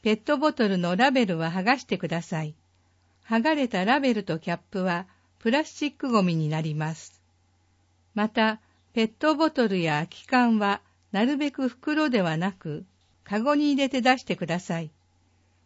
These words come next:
袋に入れて出す場合は、空き缶の袋に瓶などを混ぜて出すのは絶対にやめてください。なお、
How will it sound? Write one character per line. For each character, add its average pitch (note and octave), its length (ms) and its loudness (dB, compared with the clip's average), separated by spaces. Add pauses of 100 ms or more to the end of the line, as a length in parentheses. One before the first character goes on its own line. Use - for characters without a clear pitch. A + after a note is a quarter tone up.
(140)
袋 D#4 380 -2
に C4+ 140 4
入 G3+ 80 4
れ G#3+ 120 2
て G#3+ 140 0
出 B3 160 4
す - 140 -12
場 F3+ 180 2
合 F3 200 0
は、 E3+ 260 -4 (360)
空 G3 120 -2
き - 180 -14
缶 D4+ 260 2
の D4 140 0
袋 C#4 340 0
に F3 200 2
瓶 D4 280 0
な B3 120 6
ど F3+ 220 0
を E3 40 0
混 A3+ 160 2
ぜ A3 140 2
て E3+ 140 -2
出 G3+ 140 0
す - 160 -6
の E3 120 -2
は D3+ 280 -2
絶 F3+ 260 -4
対 C#4 220 0
に C4 140 4
や A#3 80 4
め G#3+ 120 2
て G#3 140 -4
く G3 100 -4
だ F#3 140 -2
さ F3+ 200 -4
い。 D#3 140 -8 (1120)
な A#3+ 240 4
お、 G3+ 160 -2